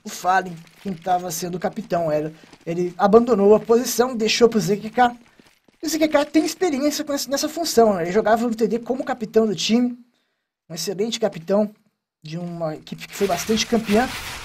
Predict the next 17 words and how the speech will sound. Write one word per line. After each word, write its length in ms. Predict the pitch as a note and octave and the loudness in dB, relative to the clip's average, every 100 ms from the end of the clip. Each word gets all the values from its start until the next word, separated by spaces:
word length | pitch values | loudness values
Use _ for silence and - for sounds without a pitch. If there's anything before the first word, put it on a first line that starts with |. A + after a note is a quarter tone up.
| - - _ _ _ - _ _ | -18 -20 _ _ _ -20 _ _
Eles 280 | G3 D4+ - | -2 0 -4
foram 460 | - - - B3+ | -8 -16 0 0
campeões 400 | B3+ C#4+ A#3+ C#4 | 2 0 2 0
de 80 | C#4+ | -2
tudo 280 | - A#3+ D4+ | -2 -4 -4
até 260 | - B3+ | -2 -2
che-, 220 | C4+ - - - - | -2 -4 -8 -14 -16
sair. 480 | - - B3 A3+ A#3 - - _ _ _ _ _ | -6 2 4 2 0 -10 -20 _ _ _ _ _
Até 220 | E3 A3+ | 0 2
chegar 640 | A#3 D#4 G#3+ G#3 A#3 A3+ | 4 2 4 6 8 6
a 60 | E3+ | 2
Kabum, 460 | - D4 E3+ F#3+ D3+ | 4 4 4 -2 -2
né? 120 | C3+ - - - - - | -8 -16 -20 -20 -20 -14
Pois 260 | E3+ F#3 - - - _ _ | -10 -8 -8 -12 -20 _ _
a 120 | G#3 | -4
Kabum 400 | G#3+ A#3+ E3+ F#3 D#3+ - | 2 2 2 -2 -4 -2
acabou. 500 | A3+ B3+ G#3+ F#3 | 2 4 4 4